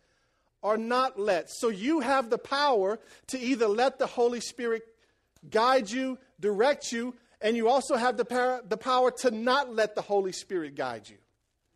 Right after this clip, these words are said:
you. <laughs> You've heard us say this over the years, you're as close to God as you wanna be. You're as in tune with the Spirit as you wanna be.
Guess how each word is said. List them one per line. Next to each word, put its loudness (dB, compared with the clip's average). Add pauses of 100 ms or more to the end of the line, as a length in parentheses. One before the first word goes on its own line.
(1040)
you. -14
<laughs> -20
You've -8
heard 4
us 2
say 6
this 2
over 2
the -4
years, -4
you're 0
as -2
close 0
to -6
God 0
as -8
you -10
wanna -6
be. -14 (2000)
You're -2
as 2
in -4
tune -2
with -6
the -4
Spirit -2
as 2
you -6
wanna 0
be. -4